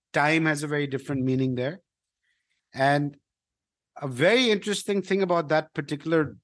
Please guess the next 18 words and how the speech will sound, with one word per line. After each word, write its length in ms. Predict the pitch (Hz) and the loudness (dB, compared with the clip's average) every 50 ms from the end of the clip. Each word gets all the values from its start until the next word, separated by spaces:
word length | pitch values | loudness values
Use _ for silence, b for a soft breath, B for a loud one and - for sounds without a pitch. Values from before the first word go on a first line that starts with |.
| _ - | _ -4
dimension 580 | 123 120 120 123 127 131 135 131 - 156 156 | -2 -2 0 0 0 0 0 -2 -4 -4 -2
or 140 | 156 147 131 | -2 0 0
realm 360 | 113 113 120 123 139 151 165 | 0 0 0 0 2 2 2
I 100 | 175 175 | 2 2
went 280 | 175 180 180 185 180 185 | 2 2 0 0 -2 -2
to 220 | 190 196 214 247 - _ _ b b b b b b b b b | -6 -6 -6 -8 -10 _ _ b b b b b b b b b
was 280 | b 139 151 160 147 143 | b 2 2 2 2 0
what 340 | 143 147 160 175 185 175 - - | 0 0 2 2 0 0 -4 -4
I 140 | 143 151 | -2 -2
call 380 | 156 151 - 165 170 170 175 170 - | -2 -4 -2 -2 0 0 0 -2 -2
F 260 | - 151 151 143 - | -4 -4 -4 -2 0
H 280 | 180 175 165 175 - 160 | -2 -2 -2 -2 -4 -6
E, 120 | 165 175 | -6 -6
female 500 | 170 - 160 143 143 156 160 165 165 156 | -6 -4 -2 -2 0 2 2 0 0 0
healing 420 | 143 135 151 139 147 156 160 160 | -2 -2 -2 0 0 0 0 -2
energy. 460 | 123 127 123 135 135 135 160 190 214 202 | -2 -2 -2 -2 -2 -4 -4 -6 -6 -6
So 140 | - 165 | -6 -4
that 220 | 147 143 147 151 | -2 0 0 0